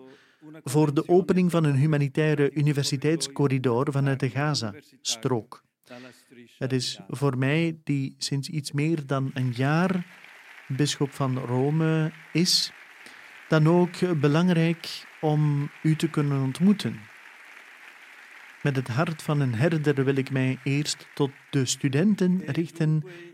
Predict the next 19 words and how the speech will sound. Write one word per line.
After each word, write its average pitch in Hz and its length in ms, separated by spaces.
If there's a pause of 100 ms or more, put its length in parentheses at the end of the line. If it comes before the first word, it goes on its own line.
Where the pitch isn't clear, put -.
en 143 140
daarna 135 420
tot 135 200
de 147 60
professoren. 123 760 (3000)
De 151 180
lanen 190 460
van 165 160
de 170 100
universiteitswijk 156 1200
die 143 140
ik 131 80
heb 139 200
doorkruist 151 680
om 139 160
tot 131 160
hier 143 240
te 139 100
komen, 170 640